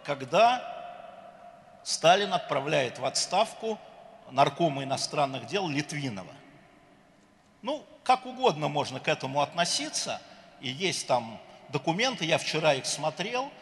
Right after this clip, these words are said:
с какой формулировкой Литвинов был отправлен, за там неподдержание политики партии. Ну, казалось бы, человека должны были вывести во двор и расстрелять, ничего подобного.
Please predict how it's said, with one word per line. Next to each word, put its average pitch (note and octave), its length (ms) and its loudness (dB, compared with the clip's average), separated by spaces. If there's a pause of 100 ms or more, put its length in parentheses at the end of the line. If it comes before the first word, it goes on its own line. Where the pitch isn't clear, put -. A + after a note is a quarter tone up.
с - 80 -8
какой - 280 2
формулировкой D#3+ 840 2
Литвинов C3 480 -6
был C3 160 2
отправлен, A3+ 720 0 (360)
за - 240 4
там C3 300 0
неподдержание C3+ 880 2
политики - 580 -2
партии. G#3+ 600 0 (300)
Ну, F#3+ 80 -6
казалось F3+ 300 6
бы, D#3 100 -6
человека G3+ 260 0
должны D3+ 260 0
были D#3 180 0
вывести D3 340 -2
во C#3 120 0
двор E3+ 240 -2
и D3+ 40 -6
расстрелять, C#3 600 -2
ничего A2+ 240 -2
подобного. C#3+ 480 6